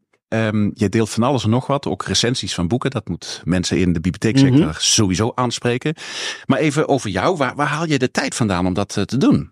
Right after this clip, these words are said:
Speaker 1: Want je bent echt heel actief.
Speaker 2: Ja, ja, dat is, eh, mijn geheim is toch, eh, de vroege ochtend. Ehm, ja, ik ben, ik ben een, eh, ik sta vroeg op.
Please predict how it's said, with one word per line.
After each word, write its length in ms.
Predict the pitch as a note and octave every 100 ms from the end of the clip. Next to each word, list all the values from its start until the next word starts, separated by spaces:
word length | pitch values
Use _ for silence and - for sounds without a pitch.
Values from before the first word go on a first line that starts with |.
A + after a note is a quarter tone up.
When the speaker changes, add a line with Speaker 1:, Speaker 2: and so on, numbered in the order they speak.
| -
Speaker 1:
Want 360 | D#2+ D2 - -
je 180 | G2 -
bent 300 | F2 F2 -
echt 300 | F3 - -
heel 260 | F2 G#2
actief. 500 | - - F#2 - - _ _ _ _ _
Speaker 2:
Ja, 420 | - E3 E3 -
ja, 360 | - D3+ D#3 - C3+
dat 220 | D#3+ E3
is, 280 | D#3+ - -
eh, 120 | C#3+
mijn 260 | C#3+ E3 E3+
geheim 380 | C#3+ E3+ G3+
is 160 | D#3+ -
toch, 260 | F3+ D#3+ -
eh, 160 | D#3
de 100 | C#3+
vroege 280 | C#3 E3+ D3
ochtend. 640 | A#2+ C#3+ - F#2+ - - _
Ehm, 400 | - G2 G2 G2 -
ja, 280 | A#2+ G2 -
ik 200 | C#3 C3+
ben, 280 | D3+ D3 C#3+
ik 200 | D3+ C#3
ben 380 | C#3 C#3 C3 C3+
een, 260 | B2+ B2+
eh, 800 | - B2 A#2 A2 A2 G#2+ A2+ B2+
ik 220 | - D3+ -
sta 260 | D3 B2+
vroeg 260 | - F3 A#2+
op. 340 | A#3+ - -